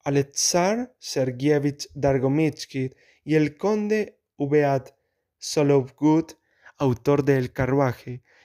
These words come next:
llegaron a Moscú y se alojaron en el domicilio del señor B.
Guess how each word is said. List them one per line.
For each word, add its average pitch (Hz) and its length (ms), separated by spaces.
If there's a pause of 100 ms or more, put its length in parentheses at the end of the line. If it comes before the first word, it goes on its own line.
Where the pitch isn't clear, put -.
llegaron 190 500
a 214 40
Moscú 151 560
y 117 80
se 127 160
alojaron 143 540
en 139 100
el 131 220
domicilio 131 760
del 117 200
señor 120 480
B. 117 280